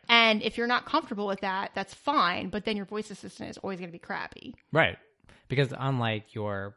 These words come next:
Speaker 2: browser history, where assuming you're not, you know, always doing something where you're erasing it, um,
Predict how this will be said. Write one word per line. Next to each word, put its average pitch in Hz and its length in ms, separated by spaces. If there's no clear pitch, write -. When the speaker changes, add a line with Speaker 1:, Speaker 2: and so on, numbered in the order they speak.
Speaker 2:
browser 104 400
history, 98 500
where 101 540
assuming 98 380
you're 95 100
not, 95 320
you 101 100
know, 92 220
always 101 240
doing 95 300
something 95 340
where 92 120
you're 90 120
erasing 101 380
it, 95 160
um, 98 560